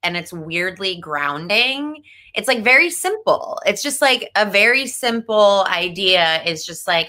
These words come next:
"Okay, lots of Pop-Tarts, like, great.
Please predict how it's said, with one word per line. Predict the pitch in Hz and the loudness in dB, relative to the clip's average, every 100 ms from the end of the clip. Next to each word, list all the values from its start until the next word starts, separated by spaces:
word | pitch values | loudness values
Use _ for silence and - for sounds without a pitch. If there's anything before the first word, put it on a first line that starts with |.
| - | -4
"Okay, | 233 403 381 - _ | -2 0 -2 -4 _
lots | 165 170 185 208 - | -2 2 4 2 -4
of | 269 | -2
Pop-Tarts, | 294 330 - 196 156 - - - | 2 2 2 0 -2 -4 -14 -4
like, | 196 196 175 _ | 0 0 -2 _
great. | 170 220 370 - - | 0 2 2 -2 -14